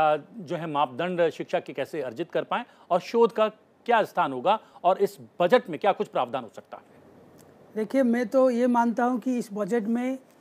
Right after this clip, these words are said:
Speaker 2: अ, जो यूथ और एजुकेशन को लेके बहुत ज़्यादा एक्सपेक्टेशन है, क्योंकि जो उपलब्धियाँ ये सरकार का रहा है पिछले दस साल में, स्टा-, स्टार्टअप इंडिया को लेके, डिजिटलाइजेशन को लेके,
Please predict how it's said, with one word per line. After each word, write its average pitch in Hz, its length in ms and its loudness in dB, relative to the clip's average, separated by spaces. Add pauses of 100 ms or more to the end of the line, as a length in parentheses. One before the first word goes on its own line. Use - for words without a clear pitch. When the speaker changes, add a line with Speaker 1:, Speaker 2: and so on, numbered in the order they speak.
(560)
Speaker 2:
अ, 185 180 -8
जो 220 200 -4
यूथ 214 360 2 (100)
और 247 160 -2
एजुकेशन 240 540 -4
को 254 120 0
लेके 233 400 -2 (340)
बहुत 196 240 -6
ज़्यादा 226 280 -4
एक्सपेक्टेशन 202 680 -12
है, - 280 -4 (680)
क्योंकि 247 320 0
जो 208 260 -2
उपलब्धियाँ 247 720 -2
ये 233 180 -6
सरकार 220 360 -6
का 226 120 -4
रहा 190 300 0
है 170 260 -8 (220)
पिछले 202 260 -8
दस 180 160 -6
साल 170 240 -8
में, 135 180 -10 (1000)
स्टा-, 185 300 -12
स्टार्टअप 202 480 -8
इंडिया 208 240 -6
को 196 120 -12
लेके, 156 360 -10 (680)
डिजिटलाइजेशन 214 800 -6
को 190 100 -14
लेके, 147 400 -14